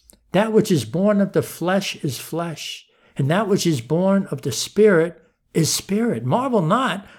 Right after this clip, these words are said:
that I said unto thee, Ye must be born again. The wind bloweth where it listeth or wishes, and thou hearest the sound thereof, but canst not tell whence it cometh and whither it goeth. So is everyone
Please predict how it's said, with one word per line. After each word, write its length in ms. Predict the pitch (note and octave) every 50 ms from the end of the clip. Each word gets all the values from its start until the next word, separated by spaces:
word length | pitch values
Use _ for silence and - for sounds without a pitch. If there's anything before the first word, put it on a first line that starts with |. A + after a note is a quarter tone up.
| - _ _
that 140 | - F3 F3
I 120 | G3 F#3 E3
said 300 | - - - G3 A#3+ C4
unto 260 | B3+ A3+ G3 - F#3+
thee, 140 | E3 G3+ G#3+
Ye 240 | F#3+ D#3+ G3 G#3+
must 560 | G3+ F3 F3 G#3+ B3 D4 D4 - - - - -
be 160 | G3+ G3 F#3
born 680 | D3+ A#2 A#2+ D#3 F3 F3+ F#3+ G#3 A#3 A#3+ A#3 G3 - - _ _ _
again. 880 | - F#3+ G3+ A3 F3+ - G#3+ A3+ C#4 D#4+ F4 - - G3+ C#3 A#2+ - - _ _ _ _ - - -
The 120 | - F3
wind 300 | D#3+ F#3 C#4+ D#4+ D#4 A#3+
bloweth 460 | - E3+ F#3+ G3+ A3+ C4+ C4 A3+ -
where 200 | - G#3 G3 F3+
it 80 | F3 D#3+
listeth 640 | D#3 D#3 F#3 B3 C#4 - - - A#3 A3+ A3+ A3+
or 160 | E3 D3+ C#3 C#3
wishes, 640 | F#3 A3 G3+ - - E3+ E3 G#3 G3 - - - _ _ _ _ _ _ _ -
and 100 | - D#3+
thou 140 | F3 A3 G#3+
hearest 400 | - - B3 C4 C#4 B3+ - A#3
the 80 | A#3+ G#3
sound 460 | - - - G#3+ A3+ C4+ C#4 C4+ G3+
thereof, 480 | F#3+ F#3 E3+ D3 D3 F#3 A#3 A#3+ - - - - - - _ -
but 160 | C#3+ C#3+ -
canst 420 | - - A3 B3+ C#4 C4+ C4+ - -
not 240 | A#3 A3 G3+ G3+
tell 260 | - - A3+ G#3+ G#3+ F3+
whence 300 | E3+ F#3+ G#3 G3+ - G3+
it 120 | D#3 -
cometh 440 | - - A#3 G#3+ G#3 A3+ A3 A3 - _ _ _ _ _ _ _ _ -
and 180 | F3+ D#3 D#3+
whither 240 | A3+ A#3+ A3 F#3+ F3
it 100 | D#3 E3
goeth. 720 | - B3 B3+ A3 F#3+ G3 F#3+ - - _ _ _ - - -
So 560 | - - - - - A3+ B3 C#4 C#4+ A3+ - -
is 340 | F3 D3 B2+ A#2 - - _ -
everyone 920 | G3+ A3+ B3+ A3 F#3+ F#3 D3 B2 A#2 A#2+ A#2 A2+ A#2 A#2 A#2+ A#2+ A#2+